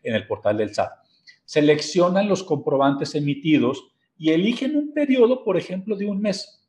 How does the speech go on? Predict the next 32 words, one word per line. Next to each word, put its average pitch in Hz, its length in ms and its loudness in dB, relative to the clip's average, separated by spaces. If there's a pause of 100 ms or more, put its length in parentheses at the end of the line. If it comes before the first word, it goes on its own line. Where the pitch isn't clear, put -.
(100)
Vamos 185 280 -2
a 170 300 6
revisar, 147 480 2
vamos 190 200 0
a 175 40 -6
suponer, 156 520 0
el 131 120 0
mes 151 200 -4
de 165 60 2
octubre 160 420 2
de 143 60 2
dos 131 200 -2
mil 139 200 2
veinte. 120 440 0 (720)
Esta 220 280 -2
revisión 202 460 0
de 190 80 0
facturas 156 760 0
es 123 160 -8
totalmente 127 540 -4
gratuita 120 500 -4
desde 113 200 -10
el 98 80 -18
portal 95 420 -16
del 98 160 -20
sat 107 220 -10 (500)
y 139 140 0
puedes 170 420 4
ver 151 180 4
de 160 120 0
manera 139 280 2
directa 135 480 0